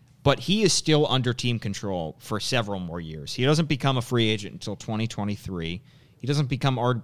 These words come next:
arbitration eligible until twenty twenty. Um, y-, you can,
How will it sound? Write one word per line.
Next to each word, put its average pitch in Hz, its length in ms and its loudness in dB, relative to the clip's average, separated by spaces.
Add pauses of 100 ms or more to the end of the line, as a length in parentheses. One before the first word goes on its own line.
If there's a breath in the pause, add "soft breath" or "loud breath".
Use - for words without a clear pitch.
(100)
arbitration 123 580 0
eligible 92 540 -4
until 90 480 -6 (100)
twenty 113 240 -2
twenty. 92 420 -4 (600 soft breath)
Um, 92 400 0 (560)
y-, 131 200 -14
you 135 200 2
can, 156 560 2